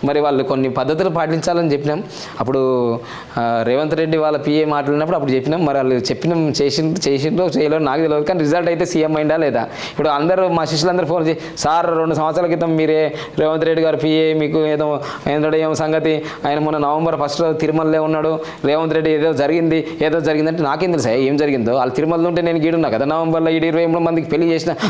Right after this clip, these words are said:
గదే. నవంబర్ ఫస్ట్ తిరుపతిలో ఎందుకుంటారు రేవంత్ రెడ్డి? ఏమి జరిగింది అంటే నాకేం తెలుసా ఏ బాబు, ఆయన నవంబర్లో ఉంటే అంటే మేము ఒకసారి చెప్పినాం,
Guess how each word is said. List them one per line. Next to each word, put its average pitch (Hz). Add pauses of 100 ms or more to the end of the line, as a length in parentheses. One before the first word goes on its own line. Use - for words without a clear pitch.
(160)
గదే. 202 (180)
నవంబర్ 185
ఫస్ట్ 180
తిరుపతిలో 185
ఎందుకుంటారు 170
రేవంత్ 170
రెడ్డి? 165 (260)
ఏమి 165
జరిగింది 170
అంటే 160
నాకేం 170
తెలుసా 160
ఏ 123
బాబు, 170
ఆయన 165 (160)
నవంబర్లో 175
ఉంటే 135
అంటే 208 (340)
మేము 156
ఒకసారి 180
చెప్పినాం, 190